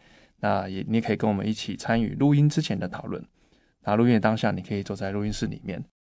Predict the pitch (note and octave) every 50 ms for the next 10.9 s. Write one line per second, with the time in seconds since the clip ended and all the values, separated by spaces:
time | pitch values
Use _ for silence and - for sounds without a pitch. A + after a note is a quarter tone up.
0 | _ _ - - C3+ C#3 C#3 D#3+ E3 D#3 C#3 A#2+ - - - - C3+ C3 A#2 A#2
1 | A#2+ B2 - C3+ A#2+ A2+ - A#2 A#2 A#2 A2 G#2 G2 G2 F#2+ F#2 F#2+ G2+ - A#2
2 | C3 C3+ B2+ A2+ - - A#2 A2 G#2+ G#2 G2+ F#2+ F#2 - G2 G2 G2 - - G2
3 | G#2 G#2 G#2 - G#2+ A#2 A#2 A#2 - A#2 A2+ A#2 A#2 A2 G#2 G#2 G2 G2+ G2+ G2+
4 | - G#2 B2 A#2+ - - C#3+ - - G#2+ F#2 G#2 - - C#3 A#2+ A2 A2 A2+ -
5 | C#3 B2+ - D3+ - - - _ _ _ _ _ _ _ _ _ _ _ - B2+
6 | A#2+ A2+ G#2 G2+ G2 - C#3+ C#3+ D3+ D#3 C#3+ B2 A2 - - A2+ B2+ A#2+ A2+ G#2+
7 | G2+ G2+ G2 G#2 G#2+ G#2+ G#2+ G2+ F#2+ - - - A#2 G#2+ G2+ G2+ - - - A2
8 | G2+ - - G#2+ G#2 - - - - - A#2 A2+ F#2+ F#2 - - A#2 G#2+ F#2+ G2
9 | F#2+ F#2+ F#2+ - - _ _ - - _ _ _ _ - A2 A2 G#2+ G#2 - A2
10 | A2 A2 A2+ G#2+ G#2 G2 - - D3 D3+ D#3 B2+ - - A#2+ - -